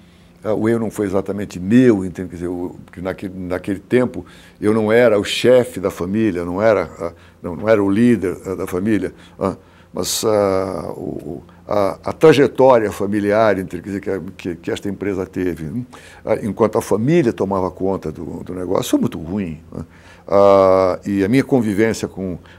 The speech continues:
ah, com isso foi, foi um erro, né? Ah, mas, ah, eu acabei de falar, um, citar um outro erro, entende? Quando eu coloquei os acionistas pra trás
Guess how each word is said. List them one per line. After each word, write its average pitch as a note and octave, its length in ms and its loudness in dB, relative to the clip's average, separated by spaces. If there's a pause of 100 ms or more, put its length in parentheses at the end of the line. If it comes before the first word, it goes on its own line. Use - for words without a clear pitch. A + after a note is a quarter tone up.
(100)
ah, F#2+ 760 4
com G#2+ 180 0
isso A#2 260 -4
foi, D3 320 -2 (640)
foi G#2+ 180 0
um G2 160 2
erro, G2+ 320 4 (220)
né? A#2 80 -4 (580)
Ah, A#2 960 8 (380)
mas, E3 560 0
ah, C#3 520 8
eu D#3 140 10
acabei C3 300 4
de C#3 100 -4
falar, B2+ 320 8
um, G#2+ 200 2
citar G2+ 320 0
um G#2+ 100 0
outro G#2 300 0
erro, B2+ 260 4
entende? F#2+ 360 -4 (340)
Quando C3 360 2 (440)
eu G#2+ 240 2 (880)
coloquei D3+ 400 6
os F#3 100 10
acionistas A#2 800 -2 (120)
pra G2+ 180 0
trás C#3+ 600 0